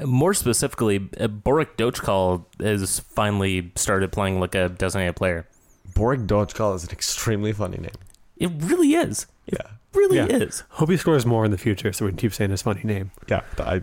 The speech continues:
Speaker 2: me too. <laughs>
Speaker 1: But he, he was able to, uh, get a double dupe. Jose Aja was also sent off for a dogso in this game. Why did they think that was soft?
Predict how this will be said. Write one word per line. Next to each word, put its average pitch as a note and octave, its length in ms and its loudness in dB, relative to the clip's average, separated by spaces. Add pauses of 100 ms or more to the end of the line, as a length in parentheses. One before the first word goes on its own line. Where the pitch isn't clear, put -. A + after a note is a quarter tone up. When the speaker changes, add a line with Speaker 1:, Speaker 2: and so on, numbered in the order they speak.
Speaker 2:
me G#2 100 0
too. - 160 4
<laughs> - 1600 0 (1400)
Speaker 1:
But C3 180 2
he, C3+ 420 2
he D3 160 2
was C#3+ 140 4
able D3+ 180 2
to, C#3 340 2
uh, A#2+ 200 6
get A#2+ 200 2
a B2 80 4
double B2 340 0
dupe. C3+ 380 0 (1200)
Jose C#3 280 2
Aja B2+ 380 4
was B2 160 2
also B2 320 2
sent A2+ 340 0
off A2 300 0
for G#2+ 140 2
a G2 60 2
dogso G#2 580 0
in G#2 80 0
this G2 160 0
game. G2+ 360 0 (1300)
Why D#3+ 260 0
did C#4 160 0
they G3+ 140 4
think F3+ 240 -2
that D3+ 120 2
was B2 140 2
soft? - 400 -4